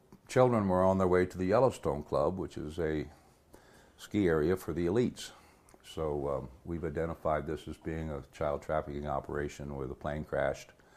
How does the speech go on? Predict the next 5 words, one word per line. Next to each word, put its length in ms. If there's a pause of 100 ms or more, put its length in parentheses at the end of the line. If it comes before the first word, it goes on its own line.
(480)
with 240 (100)
seventeen 600
aboard, 380 (140)
not 200
fourteen. 520